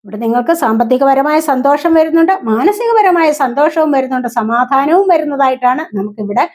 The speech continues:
ആ, വന്നിരിക്കുന്ന എനർജി. ഇവിടെ നിങ്ങൾക്ക് മുന്നോട്ട് പോകാൻ സാധിക്കുന്നു. ഇതുവരെ സ്റ്റക്കായി ഇരുന്നിടത്തു നിന്ന് നിങ്ങൾക്ക് ഇവിടെ മുന്നോട്ട് പോകാൻ സാധിക്കുന്നു. ഒരുപാട് യാത്രകളിലേക്ക് നിങ്ങൾക്ക് പോകാൻ സാധിക്കുന്നു. ക്ഷേത്ര ദർശനമാവാം,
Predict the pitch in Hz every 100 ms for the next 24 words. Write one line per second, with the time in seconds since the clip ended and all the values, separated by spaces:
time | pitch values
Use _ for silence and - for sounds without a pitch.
0 | _ - - 190 190 190 190 - 165 180
1 | 185 190 190 208 247 - - 165 165 143
2 | 147 139 - _ _ _ _ _ _ _
3 | _ _ - 415 370 233 214 196 185 208
4 | 440 453 269 214 208 202 202 185 180 185
5 | - 175 147 175 214 165 262 330 247 -
6 | 214 240 453 427 311 226 226 214 220 -
7 | - - 208 214 208 208 202 196 208 311
8 | 392 359 311 285 269 269 254 269 294 339
9 | 196 202 202 202 202 202 233 381 440 440
10 | 427 427 415 339 320 320 294 294 302 285
11 | 294 277 294 277 269 - 233 240 247 254
12 | - 254 233 196 160 175 247